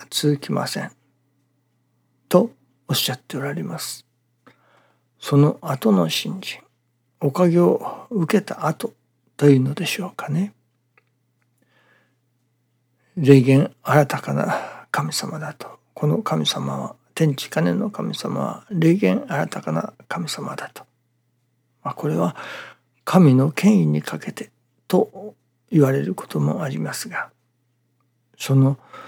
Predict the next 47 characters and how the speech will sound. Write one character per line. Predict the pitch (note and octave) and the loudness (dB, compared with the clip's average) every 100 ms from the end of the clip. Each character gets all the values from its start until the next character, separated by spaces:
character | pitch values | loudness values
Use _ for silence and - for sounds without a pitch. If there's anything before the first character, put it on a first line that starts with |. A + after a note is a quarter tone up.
| - _ _ _ _ | -20 _ _ _ _
神 | - F#3 D#3+ | 2 6 8
の | C3+ C#3 | 6 2
権 | - G3+ E3 | 2 4 4
威 | |
に | D#3 D3 | 0 -4
か | - E3 | -8 -10
け | - | -12
て、 | - - _ _ _ _ _ _ _ _ _ _ | -20 -20 _ _ _ _ _ _ _ _ _ _
い | D#3+ | 2
わ | C#3 A2 | 2 2
ゆ | |
る | D#3+ - - | -6 -12 -6
神 | D#3 C#3 | -2 -2
様 | - C3 C#3 | -4 -6 -6
が | C#3+ C#3 | -6 -6
そ | - | -2
の | D3 D3 - | -2 -2 -4
お | |
か | D#3 E3+ | 0 2
げ | E3+ | 4
を | E2+ - | 4 2
授 | - - C#3+ - | -6 -6 -6 -4
け | - | -6
て | - | -8
く | - | -12
だ | - | -10
さ | - - | -8 -8
る。 | - _ _ _ _ _ _ _ _ _ _ _ _ _ _ _ _ _ _ _ _ _ _ _ | -12 _ _ _ _ _ _ _ _ _ _ _ _ _ _ _ _ _ _ _ _ _ _ _
な | C#3 F#3 | 4 4
ぜ | A#3 A#3+ E3 | 6 0 0
お | D#3+ | -6
か | - B2 | -4 -2
げ | - | -2
を | D3+ A#3 | -2 -2
授 | - D3 - | -6 -6 -6
け | - | -8
て | - | -6
く | - | -8
だ | - | -6
さ | C#3+ - | -6 -6
る | - | -8
の | F3+ - | -8 -12
か。 | - - _ _ _ _ _ _ _ _ _ _ _ _ _ _ _ _ _ _ | -16 -16 _ _ _ _ _ _ _ _ _ _ _ _ _ _ _ _ _ _
あ | E3+ B3+ | 4 6
る | C4+ | 6
意 | E3 B2+ | 2 0
味、 | A#2+ E3 - | -6 -10 -14